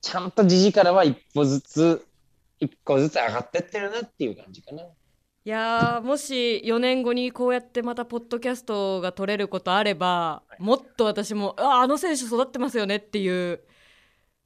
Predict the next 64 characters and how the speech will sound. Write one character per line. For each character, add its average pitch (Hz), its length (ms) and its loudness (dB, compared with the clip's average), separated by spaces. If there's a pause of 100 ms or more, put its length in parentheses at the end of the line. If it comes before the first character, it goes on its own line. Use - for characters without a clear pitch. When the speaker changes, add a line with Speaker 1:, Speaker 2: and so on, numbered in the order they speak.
(120)
Speaker 2:
え 165 500 -6
ー、 - 40 -20
こ 185 100 -8
と 185 120 -4
が 160 340 -4
話 262 260 2
せ 285 100 4
る 254 80 4
よ 220 120 6
う 190 60 2
に 175 200 -4 (420)
<laughs> - 460 -8
Speaker 1:
う 156 40 8
ん。 143 100 8
Speaker 2:
頑 - 180 6
張 185 100 2
り 175 60 -6
た 202 100 -2
い 180 80 -2
と 180 80 -8
思 165 180 -8
い 160 60 -8
ま 160 160 -8
す。 - 220 -18
Speaker 1:
で 240 100 4
も 220 100 4
こ 233 200 8
う 247 40 10
い 240 200 8
う、 226 60 2
こ 226 100 4
れ 240 80 12
を 240 100 10
機 247 140 0
に 160 160 2
こ - 160 -2
う - 20 4
や 160 60 0
っ - 20 -20
て 165 100 0
ね、 175 240 2 (400)
あ 156 140 -4
の、 127 340 -2
サ 165 120 2
ッ 143 100 0
カ 135 100 2
ー 117 40 6
を 101 80 0
こ 117 180 2
う 107 40 0
見 127 120 0
て 135 100 2
く - 120 -6
れ 107 180 0
る、 101 320 -6 (640)
あ 143 100 -10
の、 117 160 -8
人 139 200 0
が 107 140 -2
こ - 120 -6
う 117 40 0
や - 60 -20
っ - 40 -20
て、 135 360 0